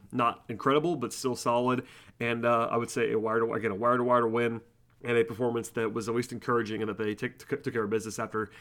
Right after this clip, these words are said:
Saturday's less than stellar effort in Cleveland. Before we get into the details of what transpired, though, in this contest, a word from our sponsors on the podcast today,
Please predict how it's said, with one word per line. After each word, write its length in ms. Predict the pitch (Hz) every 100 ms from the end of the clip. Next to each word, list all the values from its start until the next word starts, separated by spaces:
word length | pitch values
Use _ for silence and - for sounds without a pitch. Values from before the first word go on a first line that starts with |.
| -
Saturday's 580 | - 143 120 117 110 101 -
less 240 | 113 120
than 160 | - 110
stellar 320 | - 120 117
effort 340 | 113 113 104 - - - _
in 260 | 123 110 98
Cleveland. 540 | - 120 107 101 101 - - -
Before 240 | - 170 170
we 80 | 151
get 140 | 175
into 180 | 151 151
the 60 |
details 520 | 117 185 208 214 214 135
of 120 | 139
what 120 | 160
transpired, 540 | 160 147 - 143 143
though, 300 | 135 139 131 - - -
in 100 | 139
this 160 | 139
contest, 540 | - 139 131 139 131 -
a 80 | 110
word 260 | 131 160
from 140 | 135 107
our 40 |
sponsors 420 | - 151 160 143
on 60 | 123
the 60 |
podcast 480 | 110 151 160 160 151
today, 320 | 151 147 147